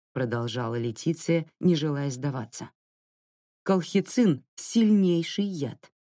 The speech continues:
и он сам по себе провоцирует спонтанную рвоту, но всё-таки, несмотря на это, в большинстве случаев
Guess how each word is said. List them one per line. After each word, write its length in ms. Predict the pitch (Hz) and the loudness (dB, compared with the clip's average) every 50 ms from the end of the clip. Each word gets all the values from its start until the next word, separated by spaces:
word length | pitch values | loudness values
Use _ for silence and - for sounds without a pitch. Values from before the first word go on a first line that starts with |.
| _ _ _ _ _ _ | _ _ _ _ _ _
и 100 | 160 156 | 2 4
он 160 | 135 135 127 | 4 0 -2
сам 300 | - - 135 127 131 143 | -4 -4 -2 -2 -2 0
по 100 | 139 151 | 0 0
себе 340 | 143 - 131 113 117 139 147 | 0 0 -4 0 0 0 0
провоцирует 640 | 147 170 156 139 127 113 - - 143 139 160 160 151 | 0 0 0 0 -2 -4 -2 -2 0 2 2 0 0
спонтанную 760 | - _ 160 147 143 139 - 143 143 151 151 151 156 170 | -2 _ 0 0 0 0 0 0 2 4 4 4 4 4
рвоту, 600 | 175 190 185 180 226 233 196 - - 139 123 - _ _ _ _ _ _ _ _ _ _ _ _ _ | 4 4 4 4 4 2 2 2 0 -4 -4 -6 _ _ _ _ _ _ _ _ _ _ _ _ _
но 260 | - 160 156 143 156 | 2 4 4 4 2
всё-таки, 560 | 127 - - - 143 156 185 185 196 165 - 139 | 0 0 -2 0 2 2 2 2 0 -2 -2 -6
несмотря 400 | 135 - - 151 - - 185 175 | -6 -4 -6 -4 0 2 2 2
на 200 | 160 139 127 120 | 2 0 0 -2
это, 320 | 123 127 127 180 196 190 - _ _ _ | -4 0 0 0 0 0 -4 _ _ _
в 80 | 180 | 0
большинстве 560 | 160 180 170 - - 175 156 - _ 185 185 | 2 2 0 0 0 -2 -2 0 _ 0 0
случаев 580 | 160 - - 151 151 139 - - 156 170 180 | 0 -2 -4 -2 -2 -2 -2 -2 -2 -2 -2